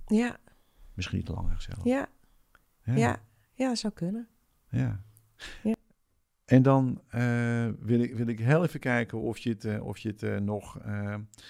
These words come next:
Speaker 2: kan uitleggen voor, voor de luisteraar. Wat kunnen we leren eigenlijk van jou, Jolanda? Dat, dat je zegt van, ik heb vijftien jaar lang, hè, laat, laten we zo vijftien jaar, eh, nu neerzetten,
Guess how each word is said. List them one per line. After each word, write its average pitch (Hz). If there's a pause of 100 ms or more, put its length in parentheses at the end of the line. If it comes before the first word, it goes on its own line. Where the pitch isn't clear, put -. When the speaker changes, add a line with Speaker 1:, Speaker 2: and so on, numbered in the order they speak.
(280)
Speaker 2:
kan 117
uitleggen 127
voor, -
voor 110
de 101
luisteraar. 117 (1600)
Wat 123
kunnen 156
we 143
leren 147
eigenlijk 104
van 107
jou, 101
Jolanda? 104
Dat, 113
dat 110
je 120
zegt 107
van, 110 (420)
ik 131
heb 120
vijftien 139
jaar 113
lang, 104
hè, 107
laat, 104
laten 104
we 98
zo 104
vijftien 107
jaar, 98
eh, 101
nu 98
neerzetten, 101